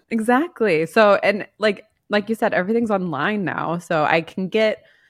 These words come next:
I can understand the bad sense of humor and, like, taste in memes. I can, I can get that one. I,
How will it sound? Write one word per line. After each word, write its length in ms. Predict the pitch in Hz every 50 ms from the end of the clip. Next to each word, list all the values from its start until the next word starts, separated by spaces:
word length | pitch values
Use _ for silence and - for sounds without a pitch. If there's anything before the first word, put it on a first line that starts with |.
| _ _ _
I 60 | - 226
can 120 | 247 247 - -
understand 560 | 233 240 247 247 247 240 - - 208 196 190
the 60 | 196
bad 320 | 170 - 185 185 170 165
sense 180 | - 185 180 165
of 100 | 175 160
humor 540 | - 180 160 160 160 160 156 147 151 147 - -
and, 120 | 160 160
like, 200 | 151 143 139 -
taste 280 | - 185 165 156 156 -
in 120 | 156 160
memes. 500 | 156 147 147 147 147 160 156 147 - - _ _ _ _ _ _ _ _ _ -
I 80 | 170 185
can, 180 | - 208 190 - _ _
I 120 | - 196 202
can 160 | - 226 214
get 160 | 185 180 -
that 140 | 175 - -
one. 220 | 120 - 175 160 -
I, 220 | - 185 180 208